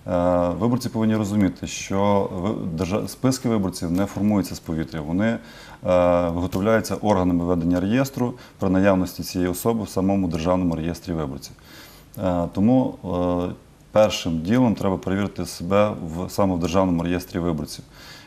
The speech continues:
Якщо людина переконалася, що вона є в реєстрі, значить вона на відсотків дев'яносто п'ять,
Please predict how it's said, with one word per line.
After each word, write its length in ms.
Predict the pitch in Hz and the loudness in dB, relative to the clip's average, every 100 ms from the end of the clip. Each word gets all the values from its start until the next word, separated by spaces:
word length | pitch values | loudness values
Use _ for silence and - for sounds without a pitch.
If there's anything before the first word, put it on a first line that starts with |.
| - | -6
Якщо 360 | 87 82 - 113 | -4 -2 0 2
людина 300 | 107 101 95 | 4 4 2
переконалася, 600 | 92 92 101 98 87 90 | 0 0 4 4 2 -4
що 160 | - | 0
вона 160 | 87 90 | 2 2
є 180 | 87 90 | 2 0
в 80 | |
реєстрі, 420 | 85 95 135 139 98 | 0 0 0 -2 0
значить 320 | 98 98 - | 0 0 0
вона 200 | 95 95 | 2 4
на 260 | 90 90 | 4 4
відсотків 400 | 87 - 98 - | 2 -4 -8 -4
дев'яносто 360 | 85 90 87 85 | 0 0 0 -6
п'ять, 340 | 110 113 123 | 2 2 0